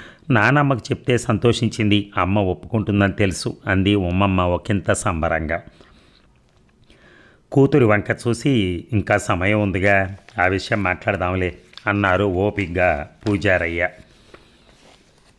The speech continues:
ఇంతలో అందరికీ మంచినీళ్లు తెచ్చిచ్చింది రాములు.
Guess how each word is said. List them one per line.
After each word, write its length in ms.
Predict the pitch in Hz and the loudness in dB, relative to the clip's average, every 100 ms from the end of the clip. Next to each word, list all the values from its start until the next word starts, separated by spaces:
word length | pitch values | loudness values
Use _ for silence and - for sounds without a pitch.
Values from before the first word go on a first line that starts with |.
| _ _ _ _ _ - | _ _ _ _ _ -2
ఇంతలో 520 | 127 110 117 95 85 | 0 4 4 4 2
అందరికీ 560 | 104 101 104 104 101 127 | 0 0 2 0 0 -2
మంచినీళ్లు 540 | 98 104 - 123 101 | 0 -2 0 2 2
తెచ్చిచ్చింది 720 | 101 95 - 117 - 101 98 | 2 0 -2 -2 0 2 4
రాములు. 440 | 92 85 87 90 | 4 2 2 0